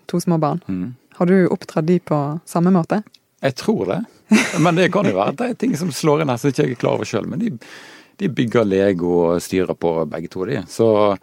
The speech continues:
Speaker 2: eh, men det kan, altså, det å si at, det å si at man opptrer likt, eh, ja, kanskje har jeg rett i det, kanskje har jeg feil, men la oss si jeg har rett i det, så er det fortsatt en, en hel haug med andre faktorer som virker inn. At det er skole, det er barnehage,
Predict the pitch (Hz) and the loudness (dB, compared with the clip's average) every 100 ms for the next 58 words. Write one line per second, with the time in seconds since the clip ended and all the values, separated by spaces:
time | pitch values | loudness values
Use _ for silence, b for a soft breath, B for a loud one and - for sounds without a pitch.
0 | B B B B - 117 107 104 98 120 | B B B B -6 -2 0 0 2 0
1 | - 151 120 107 110 107 - b b b | 2 0 -2 -2 0 0 -2 b b b
2 | b - 131 127 104 131 110 104 - 117 | b -6 0 0 2 0 0 -2 -8 -4
3 | 110 101 127 107 - 90 82 92 92 127 | -2 0 0 0 0 -2 -2 -4 -6 -6
4 | - - 95 90 92 95 - - - _ | -10 -4 -2 0 0 -4 -6 -18 -20 _
5 | - 92 90 87 87 87 - b b b | -2 0 2 0 0 -4 -8 b b b
6 | b _ - - - 127 175 202 175 170 | b _ -14 -12 -4 -2 -2 -2 -4 0
7 | 156 135 123 120 113 117 127 120 110 113 | 2 2 0 0 0 2 -2 -2 0 0
8 | 120 123 123 147 123 120 127 95 82 73 | 2 0 0 0 2 0 -2 -6 -6 -2
9 | 120 - 139 104 104 104 98 104 104 117 | -4 -2 -4 -2 -2 -4 -4 -8 -6 -4
10 | 120 110 - - 147 90 90 95 110 - | -4 -6 -6 2 2 2 -2 -2 -2 -2
11 | 110 101 87 82 92 76 - 76 - 104 | -2 2 0 0 -2 -2 -2 -2 -6 -6
12 | - - - 139 143 135 143 - 98 110 | -4 -4 -4 -2 0 0 -2 -2 0 2
13 | 110 113 110 104 | 2 2 0 0